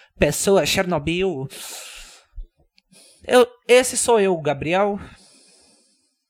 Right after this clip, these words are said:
Viroski. Sou assim, sou essa pessoa que tá aqui agora numa cadeira, que quando parar de gravar isso aqui não sabe o que vai fazer, hoje vai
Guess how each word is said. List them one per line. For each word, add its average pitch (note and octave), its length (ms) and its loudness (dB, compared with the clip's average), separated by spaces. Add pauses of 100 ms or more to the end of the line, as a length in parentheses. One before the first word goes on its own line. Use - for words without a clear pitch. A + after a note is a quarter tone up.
(1120)
Viroski. A#2+ 800 -12
Sou - 260 -8
assim, A3 380 -8 (480)
sou D3+ 140 -14
essa D#3 140 -16
pessoa C#3+ 420 -14 (2250)
que - 60 -20
tá B3+ 120 -2
aqui B3 200 -8
agora A3+ 240 -2
numa G#3+ 180 -10
cadeira, F#3 520 -8
que - 120 -20
quando F#3 220 -8
parar F3 260 -2
de F#3 80 -10
gravar E3+ 280 -6
isso E3 120 -14
aqui - 140 -18
não F#3 140 -10
sabe G3 460 -8
o - 20 -14
que - 100 -20
vai D#3+ 120 -10
fazer, C#3 300 -14
hoje D#3 280 -14
vai C#3+ 220 -12